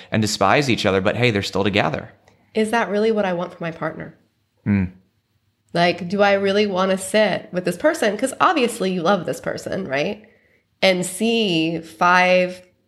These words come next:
Speaker 2: ten years down the line that basically we're roommates who hate each other, but we're still together. We're still together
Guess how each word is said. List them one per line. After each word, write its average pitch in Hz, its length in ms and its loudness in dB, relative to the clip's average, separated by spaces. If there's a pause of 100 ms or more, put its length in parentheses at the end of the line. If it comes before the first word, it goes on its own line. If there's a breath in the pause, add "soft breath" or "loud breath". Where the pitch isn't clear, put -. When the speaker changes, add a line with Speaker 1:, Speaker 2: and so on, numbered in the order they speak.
Speaker 2:
ten 165 420 0
years 165 240 0
down 165 220 2
the 156 80 0
line 160 600 0 (500)
that 170 220 0
basically 214 440 0
we're 180 140 0
roommates 170 400 0
who 175 80 -4
hate 165 200 -4
each 151 160 -4
other, - 340 -8 (100)
but 170 180 -2
we're 190 180 -2
still 196 400 2
together. 254 580 2 (580)
We're 214 120 -2
still 302 220 2
together 220 500 2